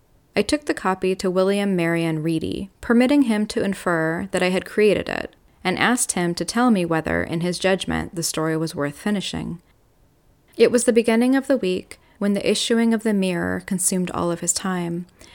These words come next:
and while I was waiting for his verdict, we received three more chapters. In the first of these, we had a new light on Isabel Granger's character,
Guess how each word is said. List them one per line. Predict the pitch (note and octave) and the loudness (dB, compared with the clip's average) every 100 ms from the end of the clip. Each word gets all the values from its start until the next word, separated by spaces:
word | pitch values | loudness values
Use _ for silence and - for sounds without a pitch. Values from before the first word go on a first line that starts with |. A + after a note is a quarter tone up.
| - | -8
and | - G3 | -2 2
while | G3+ G3+ | 2 4
I | G#3 | 2
was | G#3 | 2
waiting | G#3 A3 B3 | 2 4 4
for | B3 B3+ | 2 0
his | B3 | 0
verdict, | - F3+ F#3 F#3+ - | -2 -2 -2 -4 -4
we | F#3 | -2
received | F#3 - F3+ F3 - - | -2 -2 -2 -4 -8 -8
three | - G3 | -2 0
more | F3+ | -2
chapters. | F3 - - - - - - - _ _ _ _ _ _ - | -4 -6 -6 -8 -8 -8 -10 -12 _ _ _ _ _ _ -2
In | G#3 | 0
the | G#3 | 2
first | B3+ C#4 - | 2 4 2
of | A#3 | 2
these, | - - - - | 0 -2 -4 -4
we | G3 | -2
had | F#3 | 0
a | F#3 | 0
new | F#3+ A3 A#3 | 4 6 6
light | G3 F3+ - | 4 0 -2
on | F3 | -4
Isabel | - F3 F#3+ F#3+ | -4 -4 -2 -2
Granger's | F3+ F3 E3+ E3 E3 | 0 -2 0 -2 -4
character, | - E3+ E3+ E3+ - - | -6 -6 -6 -8 -12 -10